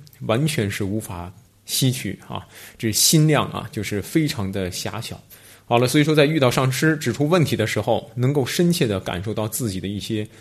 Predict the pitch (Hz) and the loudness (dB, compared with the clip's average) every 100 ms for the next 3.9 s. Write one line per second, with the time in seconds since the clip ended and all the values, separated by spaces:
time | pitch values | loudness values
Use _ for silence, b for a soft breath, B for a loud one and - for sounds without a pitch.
0 | B B - 117 117 104 - 110 104 123 | B B 0 0 2 0 0 -4 -2 -2
1 | 135 110 117 117 143 156 95 87 123 127 | -2 0 0 -2 0 2 0 -2 -2 -2
2 | - 202 175 110 95 92 - 120 _ _ | -2 0 2 2 0 -6 -8 -12 _ _
3 | _ 127 135 135 120 127 131 165 98 | _ -2 -2 -2 0 0 0 -2 -4